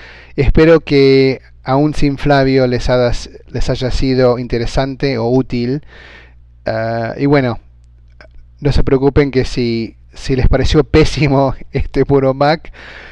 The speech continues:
solo falta uno más que va a ser pésimo y después ya vuelve Flavio. Así que, ah, todo bien. Bueno, un saludo para todos. Muchas gracias por, ah, por estar con nosotros todas las semanas, estos dos años. Realmente, si no fuera por ustedes,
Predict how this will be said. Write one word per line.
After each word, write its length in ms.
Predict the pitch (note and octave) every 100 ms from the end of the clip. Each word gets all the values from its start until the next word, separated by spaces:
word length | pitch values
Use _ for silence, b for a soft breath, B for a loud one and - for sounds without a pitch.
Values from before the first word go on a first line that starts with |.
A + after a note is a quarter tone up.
| B B - -
solo 300 | - D3+ C#3
falta 340 | D#3 D3 C#3+
uno 220 | C#3+ D3
más 180 | C#3 C#3
que 100 | -
va 80 | C3
a 40 |
ser 140 | C3 B2+
pésimo 560 | - C3+ - D3 D3
y 60 | C3+
después 300 | A#2 C3 B2
ya 80 | C3+
vuelve 280 | B2 A#2 A2+
Flavio. 480 | - G2 F2+ F2 G#2
Así 260 | - - A#2
que, 340 | A#2 A2 G2+
ah, 220 | - G#2+ G#2
todo 240 | B2+ A#2
bien. 280 | A2 F#2 F2+ B B B B
Bueno, 220 | C#3+ C3 B2+
un 100 | C#3
saludo 340 | C#3+ D#3 D3+
para 220 | C#3+ C3+
todos. 280 | B2+ C#3 C3+
Muchas 260 | C#3+ D3+ C3
gracias 400 | C#3+ C3+ C#3 -
por, 400 | B2 A#2 A#2+ -
ah, 220 | A#2 A2 G#2+ - - b b
por 120 | - A#2
estar 240 | - C#3
con 120 | C3+
nosotros 440 | B2 - A#2 G2 -
todas 160 | A#2
las 140 | A2 -
semanas, 460 | A2+ A2+ A2+ - A2 - - - -
estos 240 | - B2+
dos 260 | C3 A#2 B2+
años. 340 | A#2+ A#2 A2+
Realmente, 640 | A#2 A2+ A#2+ A#2+ B2 A#2+ B B B B B -
si 200 | - C#3+
no 80 |
fuera 260 | C#3 D3 C3+
por 140 | C3
ustedes, 760 | B2 - C3 C3 C3+ - -